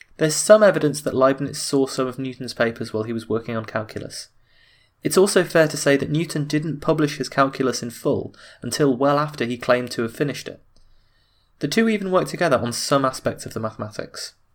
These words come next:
So c-, for convenience's sake, because we're talking about Newton, I'm gonna talk about it from now on in terms of Newton's life, but just remember the caveat that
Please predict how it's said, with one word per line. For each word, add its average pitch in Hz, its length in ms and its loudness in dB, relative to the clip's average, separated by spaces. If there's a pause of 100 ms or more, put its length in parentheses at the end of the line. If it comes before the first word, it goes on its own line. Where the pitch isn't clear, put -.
(1040)
So - 160 -2
c-, 160 80 -4
for - 240 -2
convenience's 180 680 0
sake, 107 300 -2
because 143 320 -2
we're 160 80 0
talking 147 360 -2
about 117 260 0
Newton, - 480 -8 (400)
I'm 123 80 -4
gonna 135 160 -2
talk 175 220 0
about 156 200 4
it 147 80 -2
from 135 140 -6
now 117 240 2
on 117 140 -4
in 127 120 -8
terms 120 260 -6
of 117 120 -12
Newton's 120 340 -10
life, - 300 -8 (460)
but - 100 -6
just 160 160 -4
remember 170 180 2
the 135 80 2
caveat 120 520 0
that - 200 -4